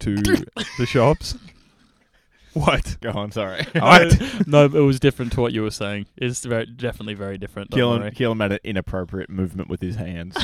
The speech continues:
Speaker 1: Ah.
Speaker 2: while I was taking a
Speaker 3: And then
Speaker 2: drink.
Speaker 3: you said your sister, and I was like, "Oh, no."
Speaker 1: What a ma-, mature adult. I'm glad to work with you boys. No, anyway.
Speaker 3: <laughs>
Speaker 1: My sister and I went to the shops, and, uh, they had a night market, uh, outside
Speaker 3: Oh.
Speaker 1: where there was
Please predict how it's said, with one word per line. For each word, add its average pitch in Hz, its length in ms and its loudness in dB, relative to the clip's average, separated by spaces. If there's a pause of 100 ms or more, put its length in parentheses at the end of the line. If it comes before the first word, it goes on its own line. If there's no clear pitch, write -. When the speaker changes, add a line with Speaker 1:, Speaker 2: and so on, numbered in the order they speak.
Speaker 1:
Ah. 135 480 10 (520)
Speaker 2:
while - 160 -6
I - 20 -2
was 285 100 -2
taking - 200 -2
a - 20 0
Speaker 3:
And 170 100 4
then 165 100 4
Speaker 2:
drink. 165 80 0
Speaker 3:
you 160 80 0
said 139 220 0
your 127 80 -8
sister, 123 380 -6
and 120 100 -4
I 120 60 -4
was 120 100 -6
like, 120 140 -6
"Oh, 123 140 -4
no." 117 200 -8 (540)
Speaker 1:
What 117 80 -2
a 120 60 -2
ma-, 120 100 -2 (480)
mature 135 520 2
adult. 110 340 0 (240)
I'm 120 100 -8
glad 123 260 2
to 110 60 -4
work 101 220 -2
with 104 100 -4
you 101 80 -2
boys. 101 300 -4 (760)
No, 95 260 -6 (120)
anyway. 87 280 -2 (200)
Speaker 3:
<laughs> - 180 -18
Speaker 1:
My 120 140 2
sister 156 260 0
and 151 80 0
I 147 60 0
went 156 180 -2
to 165 60 -8
the 120 100 -6
shops, 101 560 -4
and, 101 260 -2
uh, 95 160 -4
they 104 140 -4
had 107 160 2
a 98 140 0
night 101 300 0
market, 98 460 -6 (220)
uh, 90 340 -10
outside 98 600 -4 (200)
Speaker 3:
Oh. 247 100 -10 (280)
Speaker 1:
where 98 340 0
there 98 260 -4
was 98 320 -6